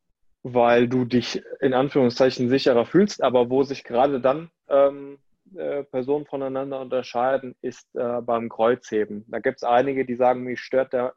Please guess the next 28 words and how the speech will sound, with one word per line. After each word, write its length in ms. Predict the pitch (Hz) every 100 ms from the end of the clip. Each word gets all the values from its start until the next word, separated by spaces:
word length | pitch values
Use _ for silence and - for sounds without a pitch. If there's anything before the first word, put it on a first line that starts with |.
| -
der 120 | 120
Gürtel 300 | 120 135 127
hier 100 | 127
massiv. 540 | 120 113 - 170 190
Gerade 380 | - 117 127 135
mit 260 | 127 175 -
dem 200 | 170 147
Gürtel 420 | 151 175 - 196
kriege 320 | - - 156
ich 100 | 151
die 120 | -
Atmung 420 | 131 135 139 131 120
selber 420 | 120 143 143 127
nicht 400 | 120 131 - -
hin, 280 | 151 196 233 _ _ _ _ -
ähm, 640 | 131 143 139 143 143 143 _ _ _ _ _ _ _ _ _
weil 280 | - 127 135
ich, 240 | 131 - 127
weil 240 | 127 135
ich, 240 | - - -
weil 220 | 139 123
sich 140 | 131 127
das 160 | 135
für 80 | -
mich 220 | 131 123 135
anders 280 | 131 117
anfühlt.“ 640 | - 139 160 - 196 220 - _ _ -
Ähm 480 | 135 143 139 143